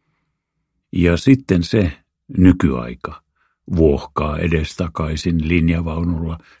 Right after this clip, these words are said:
lähikaupungin ja kirkonkylän väliä. Kuuluu vain hurina ja hujellus. Entä itse tiensyrjäläiset? Onko nykyaika muotoillut heitä sisällisestikin? On muotoillut.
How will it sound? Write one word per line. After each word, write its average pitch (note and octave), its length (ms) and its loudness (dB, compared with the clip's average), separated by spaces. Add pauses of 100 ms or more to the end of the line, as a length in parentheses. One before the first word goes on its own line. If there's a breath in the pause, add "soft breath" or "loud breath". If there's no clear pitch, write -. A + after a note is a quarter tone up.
lähikaupungin E2 880 -2
ja D#2+ 160 -2
kirkonkylän D#2+ 720 -2
väliä. C2 420 -4 (920)
Kuuluu C#2+ 480 0
vain E2 300 2 (220)
hurina F2 380 4
ja F2 300 -4 (120)
hujellus. C2+ 640 0 (1080)
Entä G#2 260 8
itse G#2+ 340 2 (100)
tiensyrjäläiset? - 1200 -4 (520)
Onko - 240 0
nykyaika E2 680 0
muotoillut E2 880 -2 (100)
heitä F2 280 0 (280)
sisällisestikin? E2+ 1160 -4 (880)
On G#2 400 4
muotoillut. - 840 -10